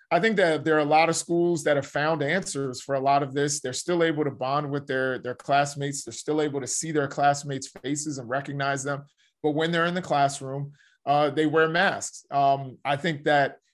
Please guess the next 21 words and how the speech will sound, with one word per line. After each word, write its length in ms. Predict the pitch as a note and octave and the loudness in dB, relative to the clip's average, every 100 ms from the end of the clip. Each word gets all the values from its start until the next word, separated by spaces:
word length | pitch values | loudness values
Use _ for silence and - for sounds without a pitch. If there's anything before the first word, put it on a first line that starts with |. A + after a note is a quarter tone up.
| _ | _
you 140 | D3 D3+ | 2 2
are 100 | C#3 | 4
right 420 | D3 D#3+ F3+ F3 | 4 4 2 0
that 200 | C#3+ C#3+ | -2 0
there 220 | C#3 C#3 | -2 0
are 140 | C#3 | -2
some 320 | C3 - D#3+ D3 | -2 -2 -2 0
masks 360 | C#3+ C#3+ C#3+ | 0 0 0
that 140 | D3 C#3 | -2 -2
are 60 | |
more 220 | C3+ D3 | -2 -2
effective 540 | C#3+ C#3+ C#3 C#3 D3 B2+ | -2 -2 -4 -4 -8 -6
than 120 | C3 | -4
others. 540 | C3+ D3+ F3+ F3+ - - | -2 0 -2 -4 -8 -10
Um, 540 | B2 C3 B2+ B2 A#2+ A2+ _ _ _ - D#3 | -6 -4 -6 -8 -14 -18 _ _ _ -12 -4
you 120 | D#3+ | -2
know, 160 | C#3 | -2
so 220 | C3 D#3+ C#3 | -2 -2 -2
this 180 | C#3+ | 0
idea 440 | D#3+ D3+ D3 D3+ D3 | 2 2 4 2 4
that, 280 | C#3+ C3 | 2 -2